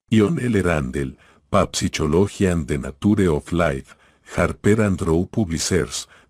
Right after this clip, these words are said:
Nueva York, p. ciento setenta y cinco.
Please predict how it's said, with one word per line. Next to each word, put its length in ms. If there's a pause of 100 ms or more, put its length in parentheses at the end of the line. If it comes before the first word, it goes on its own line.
Nueva 320
York, 480 (280)
p. 260 (200)
ciento 480
setenta 520
y 60
cinco. 640